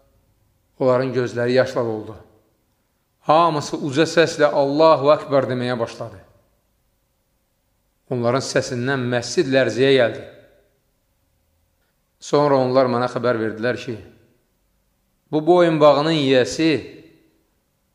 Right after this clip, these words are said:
o qızın atası idi. Və onun bu qızdan başqa övladı yox idi.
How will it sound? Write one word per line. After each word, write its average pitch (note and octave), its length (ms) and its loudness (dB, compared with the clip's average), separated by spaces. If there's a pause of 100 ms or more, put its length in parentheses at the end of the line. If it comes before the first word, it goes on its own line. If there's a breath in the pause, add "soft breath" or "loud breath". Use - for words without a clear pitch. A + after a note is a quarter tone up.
(200)
o D3+ 160 0
qızın C3+ 460 -4
atası C3 340 -6
idi. G#2 280 -6 (1400)
Və C3+ 80 -2 (100)
onun B2 220 -4
bu B2 120 -4
qızdan A#2+ 360 -4
başqa A#2 260 -2
övladı B2 500 -2
yox B2 240 -6
idi. - 120 -20